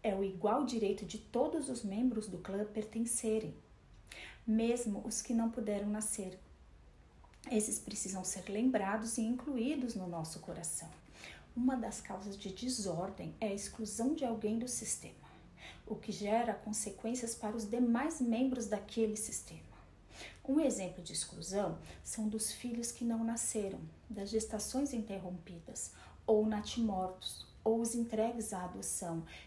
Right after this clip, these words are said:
Enfim, quando excluímos alguém, sofremos a consequência, ou algum descendente sofrerá com o mesmo comportamento ou a mesma dor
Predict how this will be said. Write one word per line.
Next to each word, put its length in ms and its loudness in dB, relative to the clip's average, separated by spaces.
Enfim, 640 2
quando 300 6
excluímos 680 4
alguém, 540 -4
sofremos 680 0
a 60 2
consequência, 800 -4
ou 140 6
algum 420 4
descendente 800 0
sofrerá 640 -2
com 120 -4
o 60 6
mesmo 500 6
comportamento 840 0
ou 180 6
a 40 8
mesma 380 4
dor 320 4